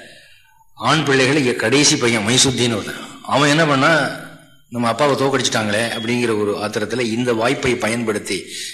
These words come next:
நாம மறுபடி பிடிக்கலாம் என்று சிப்பாய்களுக்குள்ளே தனியே சந்தித்து இரவு நேரத்திலே கலந்து பேசி, "நாம எல்லாரும் பிரிட்டிஷ் அரசை எதிர்ப்போம்" என்று ஒரு நாள் குறித்தார்கள்.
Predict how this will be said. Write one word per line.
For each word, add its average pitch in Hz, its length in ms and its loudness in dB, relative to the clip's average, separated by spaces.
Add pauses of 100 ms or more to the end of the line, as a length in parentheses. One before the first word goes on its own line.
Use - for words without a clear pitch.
நாம 107 180 -4
மறுபடி 117 640 0
பிடிக்கலாம் 107 400 -2
என்று 104 340 -2
சிப்பாய்களுக்குள்ளே 113 800 -2 (760)
தனியே 123 300 2
சந்தித்து 117 680 0 (300)
இரவு 127 260 2
நேரத்திலே 107 420 0
கலந்து 110 320 -2
பேசி, 117 440 0 (400)
"நாம 110 280 0
எல்லாரும் 113 580 0
பிரிட்டிஷ் 113 320 0
அரசை 107 320 2
எதிர்ப்போம்" 110 420 -2 (280)
என்று 117 220 -2
ஒரு 107 140 0
நாள் 120 300 0
குறித்தார்கள். 101 600 -6